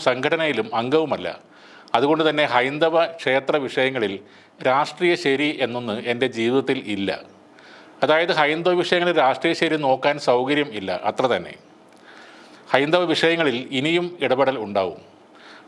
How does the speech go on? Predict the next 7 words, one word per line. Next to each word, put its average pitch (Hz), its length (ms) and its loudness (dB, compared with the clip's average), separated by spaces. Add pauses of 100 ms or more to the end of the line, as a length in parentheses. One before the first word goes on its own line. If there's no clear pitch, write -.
ഹൈന്ദവ 151 340 2 (100)
വിരുദ്ധ 135 300 2 (180)
പ്രവൃത്തികൾ 131 480 0 (380)
ആരുടെ 160 340 0
ഭാഗത്തു 131 380 2
നിന്ന് 135 180 0 (100)
ഉണ്ടായാലും 107 520 2